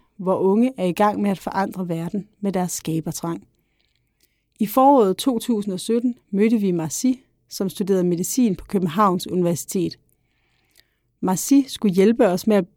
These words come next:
skabe idéer til, hvordan ingeniørforeningen ida kunne blive relevant for unge i fremtiden. Marci foreslog ved denne lejlighed, at fagforeningerne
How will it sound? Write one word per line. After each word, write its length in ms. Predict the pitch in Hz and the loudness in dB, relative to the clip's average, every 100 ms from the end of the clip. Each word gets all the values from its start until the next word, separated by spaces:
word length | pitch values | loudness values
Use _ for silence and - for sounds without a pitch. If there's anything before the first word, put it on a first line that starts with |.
| - | -14
skabe 460 | - 180 170 170 165 | -6 -2 0 0 0
idéer 280 | 254 247 175 | 2 2 2
til, 320 | - 226 240 | 2 0 0
hvordan 320 | 185 185 196 | -2 0 0
ingeniørforeningen 1040 | - 202 - 226 226 202 185 180 165 160 - | 0 -2 2 4 4 2 0 0 2 0 -2
ida 360 | 214 233 262 285 - _ _ _ | 2 4 4 -2 -4 _ _ _
kunne 160 | - 220 | -4 0
blive 160 | 202 208 | 2 2
relevant 520 | 180 175 202 208 - | 2 2 2 2 -2
for 140 | - | -4
unge 380 | - 180 202 214 | 0 2 2 -2
i 60 | 202 | -6
fremtiden. 600 | - 165 170 170 160 160 _ _ _ _ _ _ _ _ _ _ _ _ | -4 -2 -4 -6 -8 -10 _ _ _ _ _ _ _ _ _ _ _ _
Marci 420 | - 185 - 285 285 | -6 -4 2 2 2
foreslog 640 | - 214 226 247 - 180 196 | -2 0 2 0 -2 -4 -4
ved 80 | 175 | -2
denne 220 | 196 220 | 2 2
lejlighed, 600 | 190 170 233 233 185 - _ - | 2 2 2 2 0 -2 _ -14
at 100 | - | -10
fagforeningerne 840 | - 190 233 247 202 170 160 - | 0 2 4 4 4 2 -2 -6